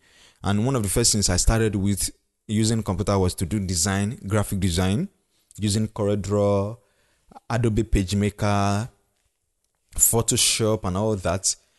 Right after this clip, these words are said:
And one other thing I was doing with computer those days was to create music and to create soundtracks. I remember those days I used to work with Cubase,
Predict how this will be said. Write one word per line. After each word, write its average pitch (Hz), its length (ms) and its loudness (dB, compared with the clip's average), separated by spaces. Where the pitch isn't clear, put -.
And 127 280 -2
one 175 120 2
other 151 200 0
thing 139 160 -2
I 113 60 2
was 104 180 2
doing 110 200 0
with 101 120 -2
computer 98 300 0
those 123 340 0
days 101 380 2
was 95 240 0
to 98 100 -8
create 120 420 0
music 104 600 2
and 90 160 -4
to 92 80 -8
create 107 260 0
soundtracks. - 720 2
I 101 60 -2
remember 131 280 2
those 135 200 0
days 110 120 2
I 107 60 4
used 110 180 2
to 107 60 2
work 104 180 2
with 95 160 -2
Cubase, 123 600 2